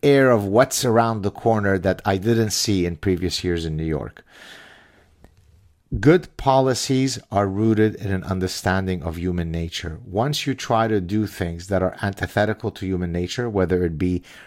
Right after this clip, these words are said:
releasing a product that is contrary to human preferences, whether it be, uh, to institute a policy that is contrary to human nature, those things will fail,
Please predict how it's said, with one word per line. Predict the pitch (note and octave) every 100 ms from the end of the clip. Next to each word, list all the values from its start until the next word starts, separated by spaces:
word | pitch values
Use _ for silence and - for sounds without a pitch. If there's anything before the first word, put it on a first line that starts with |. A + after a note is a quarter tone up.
| -
releasing | G2+ F#2+ G#2+ G#2+ G#2+ F#2+
a | F#2+ F2+
product | - G2+ G2+ G2+ G2+ -
that | G2
is | F2+ -
contrary | - G2 G2 G2 F#2+ F2+
to | -
human | F2+ F#2+ F2+ F2 - _ _ _ _
preferences, | - G2+ - G#2+ - B2+ B2+ - - - -
whether | G2+ F#2+ F#2+
it | F2+ D#2+
be, | F#2 F#2 F2+ - - - -
uh, | G2 F#2 E2+
to | - F#2 - _
institute | A#2 G#2+ G2+ - G2+ -
a | G#2
policy | - F#2+ G#2+ G2 - G2
that | F2+ F2+
is | E2+
contrary | - F#2 F2+ G2+ F#2+
to | E2 F#2 F2 -
human | G2 F#2 F2+
nature, | F2+ F#2 - A2+ A#2 _ _ _
those | F2+ G2 G2+ A2+ A#2 -
things | A2+ A2 -
will | G2+ F#2
fail, | - - A2 D#2 - -